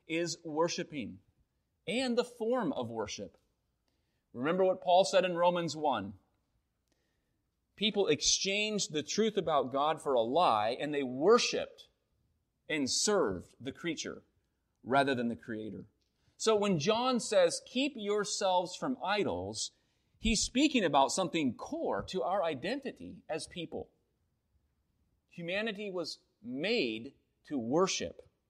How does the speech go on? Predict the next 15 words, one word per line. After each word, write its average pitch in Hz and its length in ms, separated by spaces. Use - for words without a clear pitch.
to - 180
offer 190 380
sacrifice, - 1200
to 143 100
give 165 420
of 156 280
their 147 220
life 147 380
and 127 100
their 120 140
heart - 340
to 139 100
something, 117 580
to 123 120
someone. 113 640